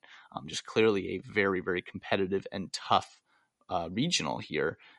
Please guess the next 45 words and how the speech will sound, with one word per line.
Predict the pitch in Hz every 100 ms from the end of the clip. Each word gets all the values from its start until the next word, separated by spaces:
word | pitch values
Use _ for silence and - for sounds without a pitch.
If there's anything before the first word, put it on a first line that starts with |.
| _
And | 113 113 107
Rochester, | 127 202 185 180
we |
talked | 131 156
about | 139
it | 107
before, | - 156
but | 165 104
their | 107
D | 98 120 190
team | - 82
was | -
the | -
one | 101
that | -
picked | 117 -
up | -
the | -
slack. | - 135 123 -
So | - 107 104 101 - - - -
not | 196 240
sure | -
whether | 226 180 165
it's | 147
going | - 160
to | 147
be | 135
this | 143 143
same | - 127 123
Rochester | 104 120 147 147 156
A | 143 156
team | - 160 160 156
or | -
if | 107
it's | - -
gonna | 117
be | 113 117
the | 80
D | 151 165
team | - 165 156 143
or | - 80
some | - 92 80
combination | - 98 78 131 143 - 123
of | 113
them. | 117 113